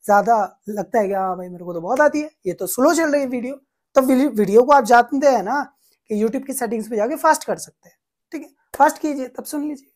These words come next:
ठीक है। मिलते हैं आपसे नेक्स्ट वीडियो में, thank you so much, see you in the next video। जय हिंद, जय भारत,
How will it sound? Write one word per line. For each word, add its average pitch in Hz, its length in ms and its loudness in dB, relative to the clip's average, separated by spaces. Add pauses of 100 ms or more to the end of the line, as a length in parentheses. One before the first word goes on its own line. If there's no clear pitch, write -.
ठीक 285 120 -2
है। 392 80 0 (320)
मिलते 240 160 0
हैं 349 40 8
आपसे 339 180 2
नेक्स्ट 311 200 -2
वीडियो 330 220 0
में, 339 60 -2
thank 277 200 0
you 285 100 -4
so 320 120 -2
much, 370 200 2
see - 180 -6
you 262 120 -2
in 269 80 -4
the 269 100 -2
next 277 160 -6
video। 311 220 -4
जय 233 160 4
हिंद, 247 140 0
जय 220 120 0
भारत, 247 380 0